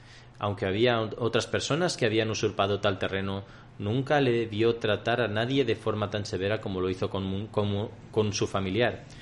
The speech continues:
Después dice, "En una ocasión Chaudhry Saheb me dijo que nunca había peleado con su mujer. Sus ojos se iluminaban con la sola mención del califato".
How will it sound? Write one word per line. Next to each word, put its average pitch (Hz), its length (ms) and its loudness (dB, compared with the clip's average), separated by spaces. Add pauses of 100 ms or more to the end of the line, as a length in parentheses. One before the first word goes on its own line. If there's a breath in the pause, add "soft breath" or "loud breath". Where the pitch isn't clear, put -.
(240 loud breath)
Después 101 340 0
dice, 113 420 2 (260 loud breath)
"En 104 140 0
una 101 200 2
ocasión 101 460 0
Chaudhry 104 300 0
Saheb 104 340 2
me 98 140 -2
dijo 107 320 -2
que 98 100 0
nunca 127 400 0
había 107 320 0
peleado 90 340 -2
con 87 140 -8
su - 140 -6
mujer. 92 480 -2 (680 loud breath)
Sus - 340 -4
ojos 107 300 2
se 110 100 0
iluminaban 104 640 2
con 110 180 0
la 98 60 0
sola 110 380 0
mención 98 560 -2
del 90 120 -2
califato". 90 680 -2